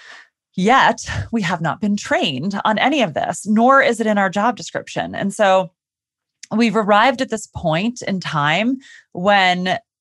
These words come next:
we're, we own it, whether we like it or not, because so much of the vulnerability that our organizations face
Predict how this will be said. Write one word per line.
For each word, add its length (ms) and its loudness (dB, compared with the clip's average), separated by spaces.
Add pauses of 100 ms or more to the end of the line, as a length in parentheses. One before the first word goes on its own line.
we're, 600 2
we 280 0
own 280 2
it, 160 0
whether 280 0
we 160 -4
like 260 0
it 100 -4
or 120 -2
not, 420 0 (140)
because 400 -2 (560)
so 400 2
much 200 2
of 120 -2
the 80 -2
vulnerability 760 0
that 160 0
our 140 0
organizations 800 -4
face 480 -6